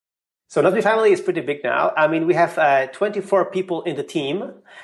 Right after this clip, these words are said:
and then we have ten additional, you know, uh, contractors, uh, like, you know, third-party people who help us, uh, um, and work with us. So in total, you know, thirty-four people, and we all work from ho-, our homes. We have no office,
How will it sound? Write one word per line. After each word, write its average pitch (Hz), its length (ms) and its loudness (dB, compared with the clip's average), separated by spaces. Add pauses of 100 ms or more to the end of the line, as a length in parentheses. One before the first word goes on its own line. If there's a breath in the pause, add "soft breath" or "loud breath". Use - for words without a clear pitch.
(160 loud breath)
and 185 240 2
then 185 160 6
we 180 120 6
have 156 480 -2
ten 190 180 4
additional, 156 580 0
you 143 120 -6
know, 139 200 0
uh, 127 540 2
contractors, - 840 -6
uh, 120 200 0
like, 120 180 0
you 123 80 0
know, 113 160 0
third-party 120 680 2
people 123 440 -2
who 120 260 4
help - 240 2
us, - 320 0
uh, 120 240 2
um, 117 280 0 (160 loud breath)
and 123 100 2
work 131 200 2
with 123 100 -4
us. - 280 -12 (380 loud breath)
So - 300 2
in 175 100 4
total, 160 260 2
you 131 60 0
know, 113 140 -2
thirty-four 127 420 0
people, 123 380 -4 (400 loud breath)
and 156 240 0
we 151 280 -2
all 190 240 4
work 196 220 2
from - 160 -6
ho-, 156 180 -2
our 160 200 2
homes. 170 480 -2
We 131 140 -6
have 127 220 -4
no 107 280 2
office, - 560 0